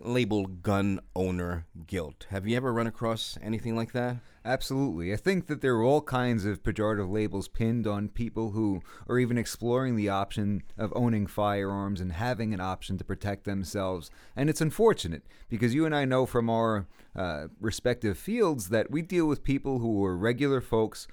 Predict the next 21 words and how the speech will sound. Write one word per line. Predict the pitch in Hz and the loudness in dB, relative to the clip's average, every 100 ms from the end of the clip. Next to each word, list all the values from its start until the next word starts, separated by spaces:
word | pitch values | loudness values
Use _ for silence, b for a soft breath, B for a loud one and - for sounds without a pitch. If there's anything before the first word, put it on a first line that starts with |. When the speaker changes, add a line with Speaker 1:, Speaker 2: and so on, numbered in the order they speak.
| b - | b 2
Speaker 2:
hardworking | 123 135 139 135 131 117 | 2 4 2 2 -2 0
people. | 113 110 110 98 | -2 0 -2 0
They | 92 | -2
want | 92 110 | 0 -2
to | |
protect | - 113 110 104 | -2 -2 -2 -2
themselves. | 107 101 - 98 95 - | -4 -2 0 0 0 -4
They | 92 | -4
want | 87 98 | -2 -2
to | |
protect | 87 95 98 85 | -4 -6 -6 -4
their | 95 92 | -4 2
loved | 117 127 | 2 0
ones. | 80 62 - | -6 -8 -10
But | 90 | -4
that | 127 135 | -2 -2
can | 131 | -2
certainly | - 147 131 120 | 0 0 0 -2
be | 113 | 0
an | 104 | 2
obstacle | 117 127 - 95 87 | 0 -2 -8 -4 -4